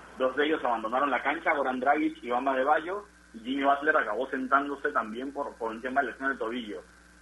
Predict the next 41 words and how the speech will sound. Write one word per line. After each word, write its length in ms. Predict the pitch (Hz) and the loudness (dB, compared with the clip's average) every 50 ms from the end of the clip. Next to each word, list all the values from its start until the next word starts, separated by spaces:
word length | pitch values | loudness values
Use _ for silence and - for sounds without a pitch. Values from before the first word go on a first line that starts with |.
| - - | -18 -6
Eh, 160 | - 117 120 - | -6 -4 -4 0
ayer, 580 | - 117 110 113 120 131 143 156 160 170 175 - - | 0 0 0 0 0 2 2 2 2 2 -2 -4 -2
eh, 80 | 127 120 | -4 -4
oficialmente 680 | 107 - 107 - 131 127 135 135 139 143 143 151 147 | -4 -6 -6 -4 -2 -2 0 0 -2 -2 0 0 0
comunicó 380 | 131 131 120 113 107 107 - 135 | 0 -2 -6 -6 -8 -4 -4 -4
el 80 | 135 | -4
Miami 320 | 131 127 131 131 135 135 - | -2 -2 -2 -2 -2 -4 -6
Heat 220 | - 135 160 165 165 - - - - - - - | -6 -6 -6 -6 -8 -14 -20 -20 -20 -20 -20 -8
que 80 | - 123 | -2 -2
a 80 | 110 113 | 0 2
dos 160 | 131 147 147 | 2 2 2
de 60 | 156 | 2
estos 160 | 156 - 143 | 0 -2 -8
jugadores, 500 | - 123 123 127 139 160 165 147 117 95 - - | -4 2 2 4 4 6 4 4 2 0 -6 -10
a 100 | 104 101 | -12 -8
Dragic 440 | 98 127 143 151 143 127 113 98 - - - - | 0 2 4 4 4 0 -2 -4 -10 -16 -18 -12
y 80 | 107 | -6
a 40 | 104 104 | -4 -4
Adebayo, 520 | 107 110 127 147 151 147 143 147 - - - - - - - - | -2 2 4 4 4 4 2 0 0 -2 -8 -18 -20 -20 -16 -12
los 120 | 107 101 - | -12 -4 -4
ha 100 | 131 123 | -4 -2
puesto 240 | - 147 147 - 170 | 0 -4 -2 0 -2
en 60 | 160 147 | 0 0
la 80 | 120 | 0
lista 280 | 113 123 131 - - 160 | -2 -2 -4 -2 0 2
de 140 | 160 160 139 | 2 2 0
dudosos 520 | 120 110 110 110 127 147 151 - - - - | -2 -6 -4 0 0 0 2 2 -2 -2 0
para 180 | - 120 113 120 | -2 -2 -2 -2
este 180 | 117 - 156 | -4 -4 -6
partido. 540 | 131 123 110 104 107 135 139 127 104 87 87 - - - - - - - | -6 -4 -6 -6 -6 -6 -4 -4 -4 -6 -8 -12 -16 -20 -20 -20 -20 -14
Es 140 | - 120 131 | -10 -6 -4
decir, 360 | 131 127 - - 147 151 156 - - - - | -4 -4 -2 -2 -4 -4 -4 -8 -14 -6 -2
a 140 | 107 113 | -2 -2
estas 240 | 117 - - 147 147 | -2 0 0 0 4
alturas 440 | 147 127 123 - 143 156 160 151 - | 4 2 2 2 -2 6 6 6 6
del, 260 | 143 127 131 127 123 113 | 6 -2 -4 -4 -6 -4
de, 320 | 123 123 123 120 113 110 123 | -2 0 0 -2 -4 -6 -8
de, 320 | 120 123 120 120 120 120 117 | -6 -4 -4 -4 -4 -4 -2
de 120 | 123 123 | -2 0
la 100 | 127 127 | 0 0
mañana 520 | 127 127 135 151 151 147 156 165 175 - | 0 0 0 0 0 2 2 2 0 0